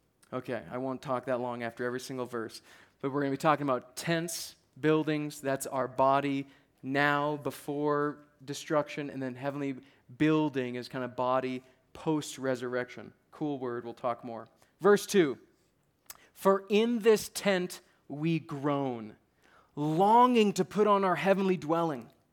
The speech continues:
If indeed by putting it on, we may not be found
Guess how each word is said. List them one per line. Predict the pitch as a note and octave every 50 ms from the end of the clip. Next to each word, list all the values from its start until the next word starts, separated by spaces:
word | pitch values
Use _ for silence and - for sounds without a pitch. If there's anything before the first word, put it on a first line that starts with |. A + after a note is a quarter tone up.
| _ _ _ _ _ _ _ _ _ _ _ _ _ _ _ -
If | A3 G#3+ - -
indeed | G#3+ G3+ D#3 F#3 A#3 C4 C4+ G3 F3
by | G3+ F#3
putting | F3 - - - B3 B3 A#3 B3+ A#3
it | A3 G3+
on, | G3+ G#3+ A#3 A3+ F#3+ D#3+ D3+ D3 F3 G#3 - - _ _ _ _ _ -
we | E3 G3 G3
may | G3 F#3+ G3 G3+ A3 B3
not | B3 A#3+ A3 F3
be | G3 G3+
found | F#3+ - - F3+ E3+ E3+ F3 F3+ F#3 G3 F#3+ F#3